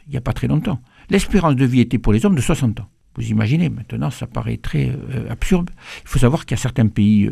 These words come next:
euh, en Afrique où l'espérance de vie est, est encore autour de cinquante, soixante ans. Donc ça prouve que les facteurs environnementaux jouent un rôle considérable par rapport à la biologie du vieillissement elle-même.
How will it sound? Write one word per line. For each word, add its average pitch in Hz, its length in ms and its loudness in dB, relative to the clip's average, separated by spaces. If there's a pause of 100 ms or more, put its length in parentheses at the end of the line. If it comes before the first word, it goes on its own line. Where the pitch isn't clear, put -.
euh, - 340 -8
en 110 120 -4
Afrique - 360 -2
où - 60 0
l'espérance 113 380 0
de 107 100 0
vie 165 140 2
est, - 80 -2 (120)
est 120 200 -6
encore 123 280 0
autour 143 300 -2
de - 80 -8
cinquante, - 380 -2 (280)
soixante - 380 4
ans. 104 140 0 (340)
Donc 131 140 6
ça 147 140 4
prouve 165 260 0
que - 80 0
les 131 80 4
facteurs 123 300 2
environnementaux 120 600 6
jouent 104 160 2
un 101 60 4
rôle 107 180 0
considérable 147 720 0
par - 160 -6
rapport 120 300 0
à 113 40 2
la 101 80 2
biologie 107 440 4
du 110 100 -12
vieillissement - 520 -4
elle-même. 123 340 -4